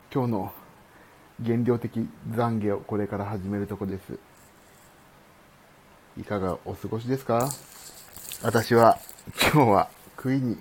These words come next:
食いまくりましたよ。どんぐらい食べたんだろうな、今日な。すごいことになってますね、今日。実は。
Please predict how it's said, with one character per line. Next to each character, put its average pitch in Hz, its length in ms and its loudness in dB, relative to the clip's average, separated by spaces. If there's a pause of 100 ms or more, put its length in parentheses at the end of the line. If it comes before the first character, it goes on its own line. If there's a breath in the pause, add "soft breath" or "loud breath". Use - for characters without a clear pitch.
(140)
食 113 120 -4
い 117 140 -2
ま 123 140 -2
く 131 100 -2
り 131 80 -4
ま 139 140 -4
し - 80 -18
た 120 80 0
よ。 110 120 -4 (1700)
ど 113 60 -8
ん 151 120 -2
ぐ 202 60 -2
ら 247 100 8
い 247 40 4
食 247 120 6
べ 196 60 2
た 160 60 4
ん 123 60 2
だ 113 80 2
ろ 107 60 0
う - 20 -2
な、 104 260 -4
今 104 120 -10
日 98 60 -14
な。 104 320 -12 (840)
す - 180 -14
ご 120 160 -2
い 147 40 -2
こ 123 100 -6
と 113 100 -6
に 98 60 -6
な 101 80 -6
っ - 20 -10
て 107 80 -12
ま 101 140 -10
す - 80 -20
ね、 87 80 -14
今 98 100 -8
日。 - 60 -10 (460)
実 98 300 -14
は。 92 160 -8